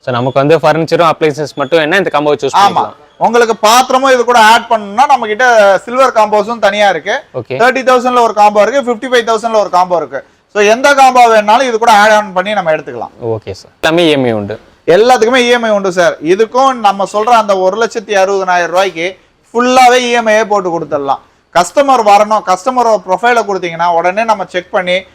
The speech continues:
Speaker 2: ப-, லோன் எவ்வளோ வேல்யூ இருக்கு, இல்ல நீங்க பே-, இனிஷியல் பேமெண்ட் எவ்வளோ கட்டினா மீதி எப்படி நம்ம ஸ்கீம்ஸ் எத்தனை மாசம் நம்ம பிரிச்சு கொடுக்கலாம், எல்லாமே நம்ம இங்க சொல்லிடலாம்.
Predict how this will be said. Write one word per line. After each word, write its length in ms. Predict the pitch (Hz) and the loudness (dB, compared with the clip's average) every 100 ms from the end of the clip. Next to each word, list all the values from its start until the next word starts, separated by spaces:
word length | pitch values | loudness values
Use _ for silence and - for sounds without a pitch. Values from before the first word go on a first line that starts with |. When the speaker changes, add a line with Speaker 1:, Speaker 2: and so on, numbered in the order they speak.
| _ _ | _ _
Speaker 2:
ப-, 200 | 151 165 165 180 | 0 0 2 2
லோன் 200 | 226 220 | 2 2
எவ்வளோ 320 | 196 202 202 185 | -2 0 -2 2
வேல்யூ 260 | 190 202 196 | 0 2 -2
இருக்கு, 340 | 170 175 175 - _ - | -4 -4 -6 -6 _ -12
இல்ல 240 | 175 220 | -2 0
நீங்க 240 | 214 208 190 | 0 -2 -4
பே-, 420 | 175 208 214 208 190 | 0 0 2 2 0
இனிஷியல் 360 | 226 220 247 220 | -2 -4 -4 -2
பேமெண்ட் 300 | 214 202 185 185 | -2 -2 0 0
எவ்வளோ 160 | 202 | 0
கட்டினா 440 | 185 170 - 208 233 277 - _ 170 | 0 -4 -2 0 0 0 -8 _ -4
மீதி 180 | 226 226 208 | -4 0 0
எப்படி 200 | 196 220 208 190 | 2 2 2 0
நம்ம 140 | 180 175 | -8 -10
ஸ்கீம்ஸ் 280 | 220 214 196 | -8 -6 -4
எத்தனை 220 | 180 220 | -4 -4
மாசம் 280 | 214 196 185 180 | 0 0 -2 -8
நம்ம 120 | 175 170 | -8 -6
பிரிச்சு 240 | 202 196 185 | -8 -8 -8
கொடுக்கலாம், 320 | 170 170 180 170 | -6 -2 0 0
எல்லாமே 280 | 190 208 214 | 2 2 2
நம்ம 160 | 226 190 | -2 -4
இங்க 220 | 165 151 135 | -6 -8 -6
சொல்லிடலாம். 380 | 143 135 104 | -8 -8 -10